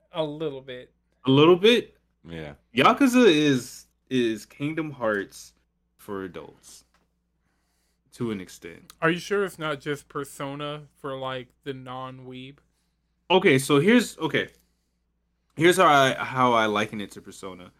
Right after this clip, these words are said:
Speaker 2: For me, I really fucked with Persona five 'cause it resonated with who Madrid was, like, how he grew up as a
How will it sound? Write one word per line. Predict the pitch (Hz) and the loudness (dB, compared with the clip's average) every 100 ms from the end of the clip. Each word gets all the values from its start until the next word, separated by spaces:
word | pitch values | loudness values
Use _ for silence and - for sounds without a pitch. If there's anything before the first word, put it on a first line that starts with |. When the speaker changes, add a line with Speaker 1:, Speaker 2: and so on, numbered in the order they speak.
| _ _ | _ _
Speaker 2:
For | - 131 | -6 -4
me, | 113 110 131 170 - - | -2 -2 -2 -2 -6 -4
I | 107 117 127 135 | -2 0 2 4
really | 143 120 123 127 | 2 0 0 -2
fucked | 127 120 117 | -2 -8 -8
with | 110 107 | -12 -12
Persona | - 101 104 107 | -12 -10 -10 -10
five | 104 98 98 107 123 - _ _ | -10 -6 -4 -6 -12 -20 _ _
'cause | - 107 | -10 -8
it | 104 | -8
resonated | 90 110 117 110 104 101 101 | -4 -4 -4 -4 -4 -4 -8
with | 95 95 - | -10 -14 -8
who | 113 | -8
Madrid | 104 95 98 98 98 87 85 | -8 -10 -12 -8 -8 -8 -10
was, | 92 117 131 - | -8 -8 -8 -8
like, | 90 95 - | -8 -8 -6
how | - 113 | 0 0
he | 110 107 | 0 -6
grew | 101 104 104 | -4 2 2
up | 104 | 2
as | |
a | 101 | -4